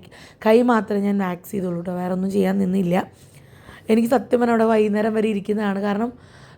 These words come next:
സമയമെടുത്ത് ചെയ്യുന്നതിനൊരു സ്പെഷ്യൽ ഇതുണ്ടല്ലേ. നിങ്ങൾ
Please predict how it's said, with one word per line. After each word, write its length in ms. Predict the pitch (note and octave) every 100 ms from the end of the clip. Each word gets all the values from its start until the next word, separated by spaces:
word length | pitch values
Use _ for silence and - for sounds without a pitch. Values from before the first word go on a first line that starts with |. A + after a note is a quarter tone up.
| -
സമയമെടുത്ത് 520 | B3 A3+ B3+ C#4+ G#3+ C4+ C4+
ചെയ്യുന്നതിനൊരു 640 | B3 A3 A3+ A#3 A3+ A3+ A3+ - -
സ്പെഷ്യൽ 360 | - G#3 - G#3 G#3+ -
ഇതുണ്ടല്ലേ. 440 | G3 F3+ E3+ F3+ E3+ - - - -
നിങ്ങൾ 200 | G3+ G3